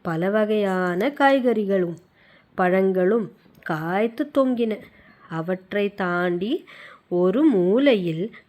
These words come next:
பெரிய மாமரம் ஒன்று நின்றது. தாத்தாவும் பாட்டியும் பழங்களை பறிக்கத் தொடங்கினர்.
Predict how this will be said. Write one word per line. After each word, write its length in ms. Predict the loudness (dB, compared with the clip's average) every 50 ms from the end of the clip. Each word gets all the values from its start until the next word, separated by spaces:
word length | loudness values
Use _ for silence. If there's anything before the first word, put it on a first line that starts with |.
| -6
பெரிய 680 | -2 -2 0 0 -2 -2 -4 -4 -4 -4 -2 0 2 4
மாமரம் 600 | 6 6 6 6 4 4 4 2 2 2 2 2
ஒன்று 400 | 2 2 0 0 -2 -2 0 2
நின்றது. 1120 | 2 2 4 4 2 2 4 4 4 4 4 4 4 4 4 4 4 4 2 0 -2 -4 -8 -16 _ _ _ _ _ _ _ _ _ _ _ _ _ _ _ _ _ _ _ _ _ _ _ _ _ _ _ _ _ -20 _ _ _ _ _ _ _ _ _ _ _ 0
தாத்தாவும் 880 | 2 2 4 4 4 2 4 4 6 8 8 8 6 6 4 2 2
பாட்டியும் 760 | 2 2 4 4 6 4 4 2 0 -2 0 0 0 0 0 0
பழங்களை 960 | 2 2 4 4 4 4 4 4 4 2 2 4 4 4 4 4 2 2 0
பறிக்கத் 800 | 0 0 0 0 2 0 -2 -4 -6 -8 -6 -6 -6 -6 -8 -4
தொடங்கினர். 680 | -2 0 0 2 0 -2 -2 -2 -4 -6 -6 -8 -10